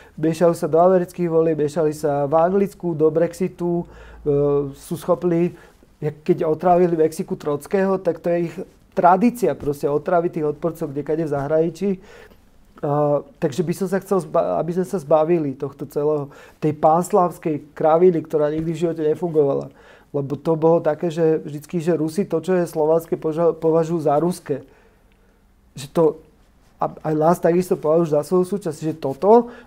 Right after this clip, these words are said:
potom, aby sme sa zbavili tej hlúpej somariny, čo máme aj v <laughs> ústave, že cyrilometodská tradícia, čo sa vy-, vždycky vypýtajú ľudia, čo si myslia, že to vlastne je.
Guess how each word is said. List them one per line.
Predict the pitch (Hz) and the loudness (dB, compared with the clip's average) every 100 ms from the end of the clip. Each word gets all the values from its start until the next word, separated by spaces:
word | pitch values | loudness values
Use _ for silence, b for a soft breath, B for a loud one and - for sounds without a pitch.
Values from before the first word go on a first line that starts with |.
| - | -8
potom, | 160 208 175 | 0 2 2
aby | 175 185 | 0 2
sme | 202 | 0
sa | 202 | 0
zbavili | 175 160 160 185 196 - | -2 2 4 6 4 0
tej | 185 165 156 147 - _ - | -2 0 -2 -6 -12 _ -12
hlúpej | 147 180 180 208 190 | -2 0 2 4 2
somariny, | 180 165 175 190 185 | 2 2 4 4 4
čo | 180 | 0
máme | 160 170 | 0 2
aj | 170 165 156 | 4 2 -2
v | 143 151 117 B B B | -4 -4 -4 B B B
<laughs> | B 156 - - 165 | B -6 -6 -6 -4
ústave, | 160 - 190 185 175 - - | -2 6 6 6 2 -4 -12
že | 147 | -12
cyrilometodská | - 165 175 180 180 160 160 180 - - | -8 0 4 6 6 4 0 -2 -2 -6
tradícia, | - 147 156 170 175 160 151 151 | -4 -4 -2 -4 2 4 4 0
čo | 151 143 | -8 -2
sa | 156 | -2
vy-, | 156 165 | -2 -2
vždycky | 156 180 190 170 | -2 -2 -2 -2
vypýtajú | 165 190 175 | -2 0 0
ľudia, | 156 160 165 | 0 -2 -2
čo | 165 156 | -6 -6
si | 175 156 | -4 -6
myslia, | 180 151 143 160 151 | -6 -8 -4 -2 -2
že | 147 | -4
to | 147 | -4
vlastne | 143 143 143 156 | -2 -2 -2 -2
je. | 147 139 156 | 0 0 0